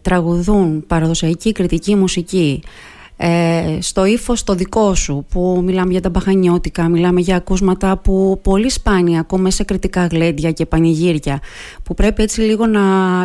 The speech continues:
το ψάξουμε και να δούμε τι καταγραφές υπάρχουν από το παρελθόν μέχρι και σήμερα. Είναι πολύ ελάχιστες, ε, Ευγενία μου, οι φωνές, ε, που υπάρχουν. Στο ένα μας χέρι τις μετράμε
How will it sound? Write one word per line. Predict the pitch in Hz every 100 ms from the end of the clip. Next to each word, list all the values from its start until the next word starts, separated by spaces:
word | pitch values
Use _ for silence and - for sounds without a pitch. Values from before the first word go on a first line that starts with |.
| 180
το | 190
ψάξουμε | - 214 220 220 214 208
και | 202 202
να | 196
δούμε | 185 214 220 214 208 208 202
τι | 233 226 220
καταγραφές | 214 202 185 185 - 202 196
υπάρχουν | 185 190 185 - 165 165 160 160
από | 165 175
το | 220
παρελθόν | 180 165 160 170
μέχρι | 156 151
και | -
σήμερα. | 147 139 139 143 190 - - -
Είναι | 214
πολύ | 247 196 220
ελάχιστες, | 226 190 170 - - 156 147 -
ε, | 147 147 -
Ευγενία | 147 160 160 156
μου, | 151
οι | 156
φωνές, | - 156 156 147 151 - - - - -
ε, | 170 165 160
που | 180
υπάρχουν. | 170 - 170 180 - 247 262
Στο | - 240
ένα | 247
μας | 294 269
χέρι | - 269 156
τις | 135 147
μετράμε | 151 - 147 143 147